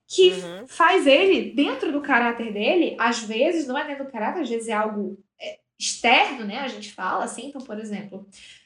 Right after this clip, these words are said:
Speaker 1: um personagem ser expulso de casa. Você não tem jeito, né? Ele vai, ele foi forçado ali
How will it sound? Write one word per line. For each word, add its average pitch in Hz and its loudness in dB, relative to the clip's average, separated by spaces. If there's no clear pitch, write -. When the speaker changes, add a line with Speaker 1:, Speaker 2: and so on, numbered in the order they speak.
Speaker 1:
um 214 -10
personagem 240 -4
ser 285 0
expulso 277 -4
de 294 0
casa. 190 -2
Você 226 -2
não 269 -14
tem 427 0
jeito, 240 0
né? 220 -2
Ele 240 0
vai, 208 -2
ele - -2
foi 240 -2
forçado 269 0
ali 254 -2